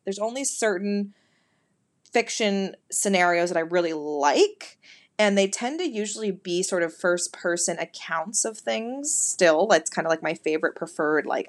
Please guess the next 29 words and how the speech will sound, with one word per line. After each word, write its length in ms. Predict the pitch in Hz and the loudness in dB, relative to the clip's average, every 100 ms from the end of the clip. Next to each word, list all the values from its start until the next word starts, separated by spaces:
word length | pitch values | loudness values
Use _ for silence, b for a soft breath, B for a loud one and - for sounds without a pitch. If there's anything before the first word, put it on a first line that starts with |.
| - | 4
outlook. 380 | 160 190 262 - _ B B B B | 4 6 4 2 _ B B B B
So 220 | - 247 214 | 2 4 6
this 200 | 208 - | 4 0
book, 560 | - 277 233 147 - | 4 8 8 8 2
um, 520 | 160 170 151 143 117 - _ - | 2 4 2 -4 -16 -20 _ -6
it's 220 | 208 208 | -4 -4
The 100 | - | -2
Secret 420 | 202 254 269 330 208 | -2 -2 -2 -4 -2
History. 680 | 180 - 180 165 180 269 - | -4 -4 -4 -4 -6 -8 -8
It's 240 | 185 - | -8 -8
by 540 | 190 180 175 170 175 175 | 0 4 6 6 2 2
Donna 320 | 175 196 254 | 2 2 -2
Tartt, 560 | - - 170 208 277 - | -8 -2 -2 -2 -4 -10
and 120 | 185 180 | -8 -10
it 100 | - | -10
came 200 | 196 208 | -6 -4
out 160 | 254 | -4
in 60 | 226 | -4
the 80 | 175 | -6
nineties, 840 | 170 165 185 175 143 - - - 196 | -2 -2 -4 -10 -14 -14 -14 -10 -4
but 100 | 185 | -4
it's 180 | - | -2
set 480 | - - 247 302 - - | -6 0 0 0 -8 -8
in, 540 | 185 185 180 180 185 _ _ _ _ _ _ 170 | -2 0 0 -4 -8 _ _ _ _ _ _ 0
um, 600 | 170 160 156 156 160 185 _ _ _ _ _ _ _ - - | 2 2 0 -2 -12 -16 _ _ _ _ _ _ _ -18 -16
I 120 | 170 | -12
believe 640 | - 165 180 180 233 339 285 | -6 -6 -2 -2 0 0 0
the 180 | 190 - - - - | -2 -2 -16 -16 -6
forties? 1120 | 180 160 285 294 392 440 453 440 - - - | 0 2 4 4 6 6 4 0 -8 -12 -8